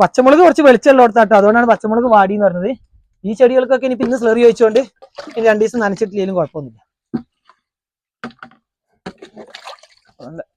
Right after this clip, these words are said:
ഇതിന്റെ ഒന്നും ഒരട് കാണുന്നില്ല, ഇങ്ങനെ ഒഴിച്ചു കൊടുക്കുക, ചട്ടി ഇല്ലേ, അതാ ഇങ്ങനെ പടർന്ന് പിടിച്ചോണ്ടേ.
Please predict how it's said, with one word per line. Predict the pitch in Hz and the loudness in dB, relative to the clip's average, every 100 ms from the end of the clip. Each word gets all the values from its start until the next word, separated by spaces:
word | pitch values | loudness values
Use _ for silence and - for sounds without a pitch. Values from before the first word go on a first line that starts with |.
| _ _ _ _ | _ _ _ _
ഇതിന്റെ | 165 180 | -10 -8
ഒന്നും | 208 - _ _ - 175 | -8 -10 _ _ -16 -6
ഒരട് | 185 180 208 254 | -4 -2 -2 -2
കാണുന്നില്ല, | 180 170 160 | -2 -4 -6
ഇങ്ങനെ | 160 175 | -6 -6
ഒഴിച്ചു | 143 - | -6 -6
കൊടുക്കുക, | 175 151 | -6 -8
ചട്ടി | - 226 | -10 -14
ഇല്ലേ, | 202 175 143 143 | -8 -6 -6 -10
അതാ | 135 _ 139 110 143 _ _ _ _ | -14 _ -16 -14 -18 _ _ _ _
ഇങ്ങനെ | _ 165 160 | _ -8 -6
പടർന്ന് | 156 180 214 | -4 -2 -2
പിടിച്ചോണ്ടേ. | 160 170 143 | -2 -6 -6